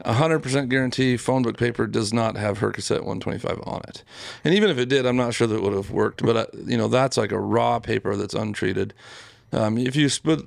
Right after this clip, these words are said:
spilled, like, a little drop of water, it would immediately absorb into it because it's,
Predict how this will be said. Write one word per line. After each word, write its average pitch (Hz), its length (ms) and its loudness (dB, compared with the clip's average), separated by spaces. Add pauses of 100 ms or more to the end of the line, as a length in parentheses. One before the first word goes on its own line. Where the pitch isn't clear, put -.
spilled, 147 340 2
like, 131 120 2
a 123 40 0
little 123 140 4
drop 113 300 0
of 110 100 -2
water, 110 240 2
it 104 80 0
would 107 100 2
immediately 113 640 4
absorb 101 400 0
into 101 280 -2
it - 100 -4
because 101 280 -6
it's, - 360 -6